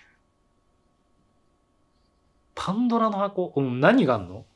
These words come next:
え？エロ本？薄い本？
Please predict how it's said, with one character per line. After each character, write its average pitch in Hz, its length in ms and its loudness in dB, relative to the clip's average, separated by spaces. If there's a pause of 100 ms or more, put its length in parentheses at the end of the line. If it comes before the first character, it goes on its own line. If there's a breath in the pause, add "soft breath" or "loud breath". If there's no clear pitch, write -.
(2000)
え？ 247 460 -2 (380)
エ 139 100 4
ロ 180 160 4
本？ 220 460 -4
薄 180 280 0
い 196 60 2
本？ 156 380 -2